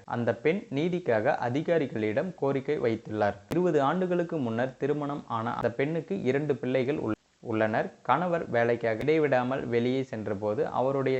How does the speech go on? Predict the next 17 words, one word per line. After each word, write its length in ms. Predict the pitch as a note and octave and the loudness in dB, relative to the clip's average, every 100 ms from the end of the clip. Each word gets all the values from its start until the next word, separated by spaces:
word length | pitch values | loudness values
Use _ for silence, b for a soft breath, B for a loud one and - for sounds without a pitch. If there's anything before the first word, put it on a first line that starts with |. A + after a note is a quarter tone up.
| C3 | -2
இளைய 280 | C#3 F3+ F3+ | -2 -2 -2
சகோதரருடன் 800 | A#2+ A2+ A2+ A2 G#2+ G#2 G2+ D3+ A#3 b b b - | 0 2 2 4 2 2 0 -2 -4 b b b -8
அந்த 200 | A2+ A#2+ | -4 -2
பெண் 240 | - C3+ F3 | -2 -4 -2
நெருக்கமாக 640 | B2 C3 C3+ B2 A2 G#2+ D#3+ | 0 0 -2 -2 -2 -2 0
பழகத் 440 | A2+ A2 A#2+ A#2 | 0 2 0 -2
தொடங்கியுள்ளார். 640 | G#2+ G#2+ G#2 G2+ G2+ G2 - - - | -2 -2 -2 -2 -2 -2 -6 -12 -8
பின்னர் 320 | C#3+ E3 - | -4 -4 -4
கொழுந்தன் 480 | - D3 F3+ E3+ F3 - | 0 2 2 0 -2 -4
திருமண 400 | E3 F#3+ E3+ E3+ | -2 -2 -2 -2
உறவுக்குள் 560 | B2+ B2 B2+ B2 C3+ | 0 2 0 -2 -2
இருப்பது 380 | B2 A2+ A2+ G#2+ | 0 -2 0 -2
போல 240 | G2 G#2 C#3 | 0 0 0
நடந்தது. 500 | B2+ G#2+ G#2 G2 G2+ B B - | -2 -2 0 0 -2 B B -6
ஐந்து 340 | A#2 D3+ D3 | -2 0 2
ஆண்டுகளுக்கு 580 | C#3 E3+ F3 E3+ D3+ D#3 | 2 2 0 2 0 0
மேல் 260 | A#2 A2+ | 0 -2